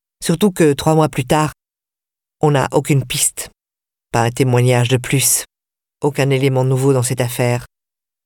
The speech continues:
Reconnaissez qu'il faut un agresseur d'une certaine trempe pour réussir un coup pareil. Un type qui se ferait passer pour un inspecteur dans le but de faire un double des clés, vous voulez dire ?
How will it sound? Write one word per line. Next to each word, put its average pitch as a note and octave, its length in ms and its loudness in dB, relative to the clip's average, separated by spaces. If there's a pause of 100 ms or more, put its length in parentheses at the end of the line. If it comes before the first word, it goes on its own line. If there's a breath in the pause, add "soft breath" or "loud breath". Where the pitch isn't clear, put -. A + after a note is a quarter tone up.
(200)
Reconnaissez C3+ 680 -2
qu'il A#2 160 -6
faut A#2 140 -4
un B2 120 -2
agresseur C3 520 -2
d'une A#2 160 -8
certaine C#3 420 -4
trempe D#3+ 340 -2 (140)
pour B2 160 -6
réussir A#2 420 -6
un G#2 80 -6
coup A2 140 -10
pareil. G#2+ 500 -4 (1400)
Un G#3+ 80 0
type C4 260 -6
qui G#3 140 -4
se - 100 0
ferait F#3 180 -2
passer F#3+ 280 0
pour F3 160 -2
un E3 80 0
inspecteur F3 520 -2
dans D#3 140 0
le D3+ 140 0
but E3+ 400 -6
de D#3 80 0
faire D3 220 -6
un D3+ 80 -2
double D#3+ 240 -4
des D3+ 120 -2
clés, G3 260 -2
vous G#3 120 -4
voulez F#3 180 -2
dire ? G3+ 260 -2